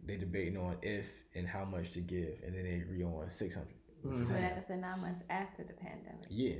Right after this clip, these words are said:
Speaker 3: That's
Speaker 1: you know what I'm
Speaker 3: crazy.
Speaker 1: saying? They agree, "We just gonna give y'all half what we gave before." Now they trying to argue for this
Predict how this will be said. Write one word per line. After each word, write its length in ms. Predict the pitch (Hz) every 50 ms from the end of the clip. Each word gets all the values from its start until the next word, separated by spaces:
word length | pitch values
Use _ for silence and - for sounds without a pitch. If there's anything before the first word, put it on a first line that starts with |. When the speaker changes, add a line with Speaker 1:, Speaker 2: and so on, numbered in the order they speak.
| - -
Speaker 3:
That's 160 | 90 95 95
Speaker 1:
you 60 | 92 92
know 60 | 90
what 60 | 87 87
I'm 40 | 87
Speaker 3:
crazy. 120 | 90 87
Speaker 1:
saying? 120 | 87 87 90
They 100 | 95 95
agree, 240 | 92 95 101 104 98 90
"We 100 | 95 98 92
just 200 | 101 98 95 -
gonna 100 | 98 98
give 140 | 95 95 92
y'all 120 | 90 78
half 280 | 82 101 87 82 85 80
what 80 | 78
we 60 | 85 87
gave 100 | 85 80
before." 320 | 76 - - - 80 80
Now 100 | 80 85
they 120 | 85 85 85
trying 160 | - 98 85
to 80 | 78 69
argue 200 | 80 80 80 78
for 120 | - 95
this 160 | 92 92 -